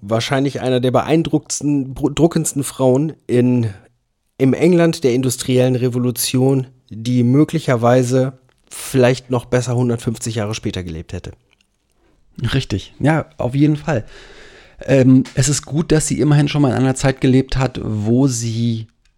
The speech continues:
Speaker 2: diese Dinge denken konnten, wo ihr Geist das halt, äh, durchspielen durfte, weil sie das Glück gehabt hat, eben auf jemanden zu treffen, der ihr die richtigen Gan-, Gedankenanstöße gegeben hat, der ihr halt, äh,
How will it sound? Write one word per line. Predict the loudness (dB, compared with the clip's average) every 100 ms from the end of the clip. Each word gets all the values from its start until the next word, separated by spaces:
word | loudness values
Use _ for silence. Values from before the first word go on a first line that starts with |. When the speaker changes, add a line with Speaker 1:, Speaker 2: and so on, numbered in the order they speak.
| _ _ -8
Speaker 2:
diese | -2 2 4
Dinge | 4 4
denken | 4 2 0
konnten, | -2 -2 0
wo |
ihr | 2 2
Geist | 2 2 -4
das | -2
halt, | -2 -2
äh, | -2 0 0 -2 -8 -20
durchspielen | -20 -8 2 2 2 2 2
durfte, | 2 -2 -4
weil | -4
sie | -2 -2 0
das | -2 0
Glück | 0
gehabt | 2 -2 0
hat, | -4 -2
eben | -2
auf | -2
jemanden | 0 0 0
zu | -4
treffen, | -2 -2 0
der | 0 0
ihr | 0
die | 0
richtigen | -2 -4 -2 0
Gan-, | 2 0
Gedankenanstöße | 0 -2 0 -2 0 0 0
gegeben | -2 -2 -2 -2 -2
hat, | -4 -6
der | -6
ihr | -2 -2
halt, | -2 -2
äh, | 0 0